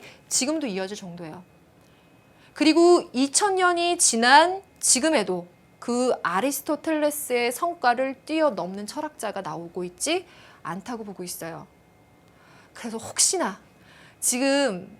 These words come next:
이 강의를 함께 보고 있는 여러분들 중에서 아리스토텔레스를 뛰어넘는 훌륭한 천재가 나올 수 있을런지 한번 기대해 봅니다. 이렇게 다양한 학문을 통섭해버린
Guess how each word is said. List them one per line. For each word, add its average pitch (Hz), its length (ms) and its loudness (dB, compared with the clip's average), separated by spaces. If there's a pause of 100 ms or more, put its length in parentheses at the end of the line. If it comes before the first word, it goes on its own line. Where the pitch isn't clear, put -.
이 254 100 -2
강의를 220 380 -4
함께 339 240 -2
보고 254 200 -4
있는 220 300 -4
여러분들 262 480 -6
중에서 202 560 -10 (560)
아리스토텔레스를 220 960 -6
뛰어넘는 190 640 -8 (120)
훌륭한 359 640 0 (380)
천재가 349 460 -4
나올 185 240 -6
수 - 100 -12
있을런지 185 720 -10 (260)
한번 233 280 -10
기대해 202 280 -10
봅니다. 180 560 -10 (800)
이렇게 277 680 2 (320)
다양한 392 1040 0
학문을 392 600 -2 (480)
통섭해버린 294 920 -4